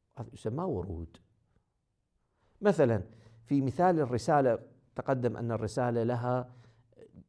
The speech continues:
دليلان لإثبات حجيتها،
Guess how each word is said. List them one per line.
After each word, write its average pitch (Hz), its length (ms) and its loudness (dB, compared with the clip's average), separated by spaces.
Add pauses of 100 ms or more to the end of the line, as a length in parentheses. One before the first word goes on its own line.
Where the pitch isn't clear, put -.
دليلان 117 840 4 (100)
لإثبات 110 580 -4
حجيتها، 90 840 -6